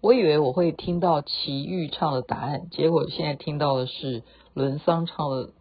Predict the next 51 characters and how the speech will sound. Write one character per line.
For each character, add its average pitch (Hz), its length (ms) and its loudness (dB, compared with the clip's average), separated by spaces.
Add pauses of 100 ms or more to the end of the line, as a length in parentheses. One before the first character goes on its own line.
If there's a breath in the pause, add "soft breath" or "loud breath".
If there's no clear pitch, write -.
《答 - 340 2
案》， 147 220 -6 (240)
所 160 160 2
以 - 20 -4
这 160 160 -2
首 131 160 0
歌 143 180 -4
就 135 140 -4
叫 131 220 0
《答 120 200 -4
案》。 - 420 -6 (360 soft breath)
你 135 300 -4
现 170 180 0
在 151 60 0
知 156 160 0
道 160 100 6
这 156 140 0
个 143 80 2
答 147 160 2
案 139 140 2
了 131 120 -2
吗？ - 200 -8 (260)
好， - 260 0 (200)
您 202 200 -2
现 208 180 -2
在 208 60 -14
听 196 140 -4
的 185 100 -4
是 180 220 -6 (340 loud breath)
星 202 400 -4
光 196 380 2
夜 175 180 2
语 - 280 -4
徐 - 180 -4
雅 127 200 -2
琪。 - 280 -14 (560 loud breath)
如 202 80 0
果 220 100 4
大 180 100 6
家 180 100 8
有 151 120 4
看 160 200 0
我 135 120 2
的 139 60 2
脸 123 160 0
书 - 160 -6
的 127 100 0
话， - 220 -6
就 - 200 -6
知 143 140 -6
道 139 240 0